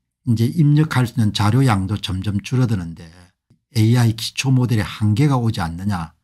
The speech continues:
이런 의견도 있고 그다음에, 예, 이 저크버그라든지 샘 울트만 같은 사람은 그게 아니고, 예, 전통적인 법칙의 한계에 도달했지만 그 한계에 도달한 것을 우회하는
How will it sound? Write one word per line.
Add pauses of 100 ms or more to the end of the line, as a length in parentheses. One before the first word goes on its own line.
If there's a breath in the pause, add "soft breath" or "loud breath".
(140)
이런
의견도
있고
그다음에, (680)
예,
이
저크버그라든지
샘
울트만
같은
사람은 (520)
그게
아니고, (540)
예,
전통적인
법칙의
한계에
도달했지만 (360)
그
한계에
도달한
것을
우회하는